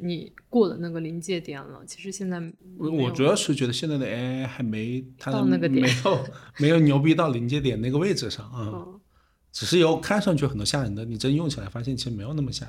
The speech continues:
Speaker 2: 人。
Speaker 1: 啊，
Speaker 2: 嗯。
Speaker 1: 是这样的。
Speaker 2: 是啊，哎呀，这个只能走到那一步再看吧。我相信我们这个时代，这个时代的奥本海默。
Speaker 1: 还有一点我真的会觉得，就回归到他的家庭上面啊，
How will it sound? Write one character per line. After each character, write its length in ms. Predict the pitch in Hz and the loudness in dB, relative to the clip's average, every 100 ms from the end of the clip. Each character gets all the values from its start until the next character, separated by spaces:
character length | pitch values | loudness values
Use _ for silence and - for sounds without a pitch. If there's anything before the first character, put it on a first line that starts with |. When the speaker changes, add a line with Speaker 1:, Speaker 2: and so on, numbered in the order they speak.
| 101 | -16
Speaker 2:
人。 80 | 101 - | -18 -12
Speaker 1:
啊， 120 | 180 | -8
Speaker 2:
嗯。 80 | 170 | -6
Speaker 1:
是 200 | - 233 | -4 -2
这 100 | 208 | -2
样 180 | 190 208 | -4 -6
的。 120 | 208 | -2
Speaker 2:
是 80 | 214 254 - - | 0 0 0 -6
啊， 80 | 95 - | -18 -18
哎 100 | - | -20
呀， 80 | _ _ | _ _
这 120 | - 113 | -16 -12
个 320 | 113 101 98 101 104 _ _ | -8 -10 -10 -14 -20 _ _
只 160 | _ - | _ -10
能 300 | 117 123 127 | -4 -2 -4
走 340 | 127 - 123 | -6 -4 -2
到 80 | 117 | 0
那 80 | 139 | 2
一 60 | 151 | 2
步 120 | 143 | 0
再 140 | 139 | -2
看 320 | 139 - 151 | -4 -2 -2
吧。 180 | 110 - - 113 | -4 -8 -18 -16
我 80 | 110 | -8
相 180 | 113 139 | 0 2
信 400 | 139 143 127 120 | 4 4 4 0
我 60 | 110 | -2
们 80 | |
这 100 | 113 | -2
个 80 | 139 | -2
时 140 | 123 120 | -2 -2
代， 100 | 123 - - | -6 -8 -12
这 80 | |
个 100 | 113 | -10
时 180 | 113 - | -6 -8
代 140 | 120 107 | -10 -14
的 80 | |
奥 140 | 107 113 | -12 -14
本 180 | 104 101 | -14 -14
海 160 | - | -14
默。 180 | 90 95 95 _ _ _ | -16 -16 -18 _ _ _
Speaker 1:
还 140 | - | 0
有 80 | 247 | 2
一 20 | 220 | 4
点 140 | 214 | 2
我 120 | 196 | 0
真 180 | 185 208 | 0 0
的 260 | 220 196 190 | 0 -2 -6
会 180 | 202 214 | -6 -4
觉 180 | 180 180 | -2 -4
得， 240 | 180 175 - | -4 -8 -10
就 160 | - - | -12 -8
回 160 | - 202 | -4 0
归 100 | 233 | 0
到 140 | 226 | 0
他 80 | 214 | 0
的 80 | 190 | -2
家 180 | 202 | -2
庭 220 | 226 226 180 | -2 -2 -2
上 180 | 180 | -2
面 160 | 170 165 | -4 -6
啊， 180 | 190 | -10